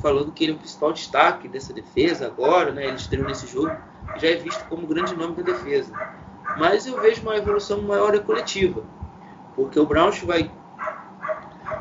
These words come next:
marca uma equi-, é uma equipe um pouco mais compacta, um pouco mais próxima, diferente daquilo que a gente viu muito no início da temporada. É uma equipe que tem o Fábio Kaufmann e o, e o Schul-,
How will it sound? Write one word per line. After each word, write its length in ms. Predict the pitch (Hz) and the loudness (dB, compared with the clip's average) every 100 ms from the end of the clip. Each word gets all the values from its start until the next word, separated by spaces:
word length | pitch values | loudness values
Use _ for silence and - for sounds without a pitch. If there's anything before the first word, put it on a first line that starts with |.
| - | 2
marca 320 | 165 220 - | 4 4 2
uma 100 | 175 | -4
equi-, 200 | 156 170 | -4 -2
é 40 | |
uma 120 | 165 180 | -2 -2
equipe 260 | 196 196 | -4 -10
um 60 | 180 | 4
pouco 200 | 214 208 | 4 4
mais 140 | 185 | -6
compacta, 640 | 180 165 - 170 170 - 143 | -6 -6 4 4 4 0 -6
um 120 | 147 | -4
pouco 260 | - 170 | -6 -4
mais 180 | 165 160 | -6 -6
próxima, 480 | - 151 180 180 160 | -4 2 2 2 -6
diferente 640 | 147 - 185 170 240 - | -8 0 2 4 0 -2
daquilo 320 | 180 180 185 | -4 -2 -4
que 100 | 185 | -2
a 60 | 160 | -2
gente 280 | 160 170 139 | -4 -8 -12
viu 280 | 139 151 147 - - - - | 2 2 2 -10 -20 -20 -2
muito 300 | 170 240 208 | -2 0 -4
no 60 | |
início 280 | 175 185 180 | -2 -4 -2
da 80 | 156 | -4
temporada. 720 | 165 160 147 143 160 170 - - - - - - - | -4 -2 4 8 8 6 -4 -8 -20 -20 -20 -20 -8
É 80 | 131 | 0
uma 160 | 156 180 | 4 4
equipe 360 | 180 190 - - | 2 -8 -6 -6
que 520 | 165 165 160 143 - - - | -2 4 6 6 2 -6 -2
tem 200 | 170 226 | 2 2
o 60 | 214 | 0
Fábio 320 | - 190 180 | 2 2 2
Kaufmann 640 | - 165 156 - 139 120 104 - - - - - | 4 6 6 2 -6 -6 -6 -14 -20 -20 -20 -12
e 240 | - 156 151 | -4 0 2
o, 800 | 151 143 139 131 127 120 113 - - - 160 | 4 4 4 4 4 2 -2 -10 -20 -12 0
e 60 | |
o 80 | 185 | 0
Schul-, 400 | 180 - 214 196 | 2 6 6 6